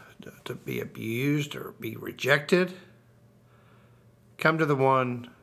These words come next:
who has arms stretched out as far as is from the east and the west to let you in. He's waiting for you right now.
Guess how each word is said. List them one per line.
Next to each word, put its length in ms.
who 80
has 140
arms 360
stretched 340
out 400
as 140
far 280
as 140
is 120
from 260
the 100
east 300
and 100
the 60
west 440
to 100
let 240
you 120
in. 260
He's 160
waiting 260
for 180
you 120
right 180
now. 300